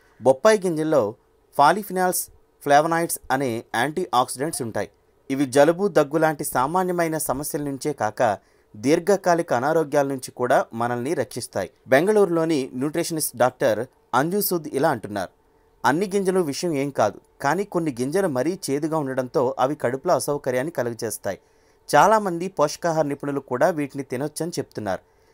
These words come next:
ఇవి తినడం వల్ల వచ్చే లాభాలేంటో ఇప్పుడు చూద్దాం. ఈ గింజల్లో ఫైబర్ అధికంగా ఉన్నందున అరుగుదలకి తోడ్పాటు అందించి అధిక బరువు రాకుండా చేస్తాయి. ఈ ఫైబర్ బ్లడ్ ప్రెషర్ని కూడా అదుపులో ఉంచి గుండె ఆరోగ్యానికి తోడ్పడుతుంది.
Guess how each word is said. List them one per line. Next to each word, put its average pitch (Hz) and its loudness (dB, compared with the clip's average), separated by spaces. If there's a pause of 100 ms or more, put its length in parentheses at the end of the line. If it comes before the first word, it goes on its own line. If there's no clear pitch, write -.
(140)
ఇవి 143 0
తినడం 208 4
వల్ల 190 2
వచ్చే 170 2
లాభాలేంటో 131 2
ఇప్పుడు 139 -8
చూద్దాం. 95 -6 (600)
ఈ 147 0
గింజల్లో 220 4
ఫైబర్ 170 2
అధికంగా 156 0
ఉన్నందున 127 0 (340)
అరుగుదలకి 175 4
తోడ్పాటు 139 2
అందించి 120 -2
అధిక 147 0
బరువు 127 2
రాకుండా 127 0
చేస్తాయి. 101 -4 (540)
ఈ 143 0
ఫైబర్ 170 2
బ్లడ్ 127 0
ప్రెషర్ని 165 0
కూడా 160 2
అదుపులో 135 0
ఉంచి 120 -4 (160)
గుండె 139 -2
ఆరోగ్యానికి 147 2
తోడ్పడుతుంది. 110 -4